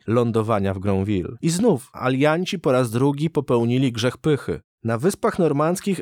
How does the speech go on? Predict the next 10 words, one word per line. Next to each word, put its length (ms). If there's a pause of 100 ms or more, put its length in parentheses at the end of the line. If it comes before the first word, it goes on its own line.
znajdowali 580
się 200
agenci 760
sił 500
sojuszniczych, 840
którzy 680
infiltrowali 1200
niemieckie 1000 (180)
struktury 600
dowodzenia 640